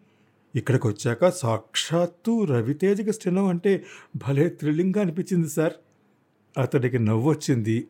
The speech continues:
ఆమె సాక్షాత్తు అనే పదం ఉపయోగించడం చూసి. "సార్, ఏ బాడీ స్ట్రక్చర్కి ఏ చీర బాగుంటుందో మీకు బాగా తెలుసు. ప్లీజ్, నేను ఎలాంటి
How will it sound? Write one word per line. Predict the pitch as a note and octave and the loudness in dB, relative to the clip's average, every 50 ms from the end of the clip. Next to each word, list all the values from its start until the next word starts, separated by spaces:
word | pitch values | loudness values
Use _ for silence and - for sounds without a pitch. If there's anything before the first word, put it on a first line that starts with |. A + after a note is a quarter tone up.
| - - | -2 0
ఆమె | A#2+ A#2 A2+ A2+ | 2 2 2 0
సాక్షాత్తు | G#2+ - - B2 A#2+ B2+ - - - - - D#3 D3+ D3 D3 _ - - D3+ D3+ D3+ - - | -2 -2 -2 0 0 0 -2 -4 -6 0 2 4 4 4 2 _ -2 0 0 0 0 -2 -2
అనే | C3+ C#3 C3+ C3 | 0 0 0 0
పదం | B2+ - B2 A2+ A2+ C3 C3+ C3 C3 - | -2 -2 -4 0 0 0 0 0 -2 -4
ఉపయోగించడం | C3+ A#2 - C#3 C#3 B2+ B2+ A#2 G#2+ B2+ B2 B2 A2 - C#3 | -4 0 2 2 2 2 2 -2 -2 -2 -2 -2 -2 0 -2
చూసి. | A2 - - - - _ _ _ _ _ _ _ _ _ _ _ _ _ _ _ _ _ _ _ _ - | -2 -2 -4 -12 -14 _ _ _ _ _ _ _ _ _ _ _ _ _ _ _ _ _ _ _ _ -14
"సార్, | - - - C3+ C3+ D3+ D#3 - - _ _ _ _ _ _ - | -10 -4 0 2 2 2 0 -2 -12 _ _ _ _ _ _ -2
ఏ | D#3+ C3 C#3 C#3 | 2 4 4 4
బాడీ | A#2 A2+ A#2+ A#2 A2+ C3+ | 2 0 -2 0 0 -2
స్ట్రక్చర్కి | C3+ - - C3+ - - - C3+ A#2+ A#2 - B2 | -2 -2 -2 -4 -2 0 0 0 0 0 -4 -4
ఏ | B2 A#2+ A#2+ C3+ C3 - | -2 -2 -2 -2 -2 -2
చీర | C3 C3 C3+ C#3 | -2 0 0 0
బాగుంటుందో | B2+ C3 B2+ B2 A#2 A#2 B2 A#2 B2 A#2+ | 0 0 -2 -2 -2 -2 -2 0 0 2
మీకు | A2+ A#2 C#3 C#3+ | 2 2 2 2
బాగా | D3+ A#2+ A#2+ C#3 D#3+ F#3+ | 0 0 0 2 2 2
తెలుసు. | F#3 - D3+ B2 A#2 - C#3 B2 C3 - _ _ _ - | 2 2 0 0 0 0 -2 -2 -2 -4 _ _ _ -4
ప్లీజ్, | - B2+ G#2+ G#2+ A2 A2+ A2+ G#2+ - - - - - - _ _ - | -2 0 0 2 2 2 0 -2 -4 -12 -16 -20 -20 -20 _ _ 0
నేను | C3+ B2 B2 A#2+ A2+ A2 A2+ - _ - | 0 2 2 2 0 -2 -4 -6 _ -2
ఎలాంటి | C#3+ A#2+ A2+ A2+ A2+ G#2+ A2+ | 0 2 2 0 -2 -4 -6